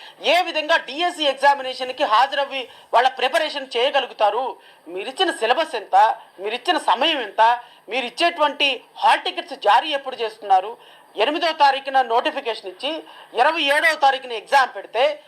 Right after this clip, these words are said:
దాని నోటిఫికేషన్స్ని హాల్ టికెట్లు ఇష్యూ చేయడానికి పంతొమ్మిదో తారీఖు అయితే, అంటే పంతొమ్మిదో తారీఖున హాల్ టికెట్లు ఇష్యూ చేసి ఎనిమిదో తారీఖున నోటిఫికేషన్ ఇచ్చి ఇరవై ఏడవ తారీఖున ఎగ్జామ్ పెడితే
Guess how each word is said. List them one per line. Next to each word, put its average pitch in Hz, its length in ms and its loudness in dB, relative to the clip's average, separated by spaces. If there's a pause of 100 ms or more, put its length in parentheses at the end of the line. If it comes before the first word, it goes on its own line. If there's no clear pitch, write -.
(360)
దాని 294 240 2
నోటిఫికేషన్స్ని 285 1160 -4 (460)
హాల్ 285 280 4
టికెట్లు 339 380 -6
ఇష్యూ 294 180 -4
చేయడానికి 277 420 2
పంతొమ్మిదో 262 460 0
తారీఖు 214 320 0
అయితే, 196 160 0
అంటే 277 160 2
పంతొమ్మిదో 262 460 -4
తారీఖున 254 360 0
హాల్ 254 260 4
టికెట్లు 254 340 -8
ఇష్యూ 220 180 -10
చేసి 208 300 -4 (400)
ఎనిమిదో 285 320 2
తారీఖున 254 360 2
నోటిఫికేషన్ 240 640 -4
ఇచ్చి 302 340 -6 (240)
ఇరవై 311 240 0
ఏడవ 302 240 2
తారీఖున 269 360 0
ఎగ్జామ్ 220 480 2
పెడితే 233 460 -2